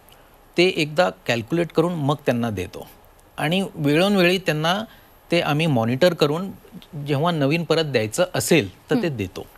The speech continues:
Speaker 1: जेणेकरून पूर्ण शस्त्रक्रियेच्या वेळेला त्यांना कोणत्याही गोष्टीची कमी पडणार नाही, याची आम्ही खात्री घेतो.
Speaker 2: बरोबर. आता ज्या रुग्णाला भूल द्यायची आहे, त्या रुग्णाने ऑपरेशनच्या आधी, अ, यांना भेटणं गरजेचं आहे का भूल तज्ञांना?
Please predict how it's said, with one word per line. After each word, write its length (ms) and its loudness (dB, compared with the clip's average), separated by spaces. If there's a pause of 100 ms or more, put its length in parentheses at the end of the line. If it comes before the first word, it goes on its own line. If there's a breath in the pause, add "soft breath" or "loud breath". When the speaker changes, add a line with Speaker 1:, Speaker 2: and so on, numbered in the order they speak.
(640 soft breath)
Speaker 1:
जेणेकरून 580 2
पूर्ण 340 0
शस्त्रक्रियेच्या 720 0
वेळेला 320 0
त्यांना 340 -4
कोणत्याही 720 0
गोष्टीची 440 -2
कमी 260 0
पडणार 360 0
नाही, 220 -4
याची 220 -2
आम्ही 220 -4
खात्री 220 -6
घेतो. 240 -18 (460)
Speaker 2:
बरोबर. 300 0 (480 loud breath)
आता 180 4
ज्या 240 6
रुग्णाला 300 0
भूल 260 0
द्यायची 360 2
आहे, 280 0
त्या 100 4
रुग्णाने 460 2 (180)
ऑपरेशनच्या 640 2
आधी, 280 -2 (460 loud breath)
अ, 260 2
यांना 240 4
भेटणं 420 2
गरजेचं 320 0
आहे 140 0
का 120 -4
भूल 260 0
तज्ञांना? 360 -2